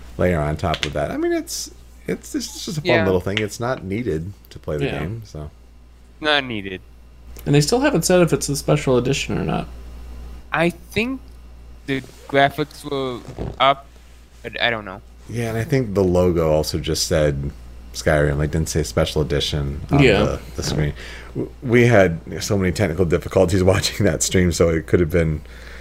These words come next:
Speaker 1: you know, a, a whole host of, of reasons. Um,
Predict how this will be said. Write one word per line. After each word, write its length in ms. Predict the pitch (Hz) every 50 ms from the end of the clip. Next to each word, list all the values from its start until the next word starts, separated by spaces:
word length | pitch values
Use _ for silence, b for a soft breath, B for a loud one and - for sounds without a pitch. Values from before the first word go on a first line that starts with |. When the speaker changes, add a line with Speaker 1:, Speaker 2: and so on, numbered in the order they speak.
| B B B
Speaker 1:
you 80 | - 87
know, 320 | 78 73 82 82 87 - -
a, 40 | -
a 20 |
whole 280 | 80 - 92 90 85 80
host 280 | 92 87 82 78 - -
of, 260 | 78 73 69 - -
of 120 | 78 73 -
reasons. 540 | 76 76 73 71 76 71 71 - - - B B B B B B B B B B B B
Um, 520 | - 95 98 98 98 98 92 87 78 -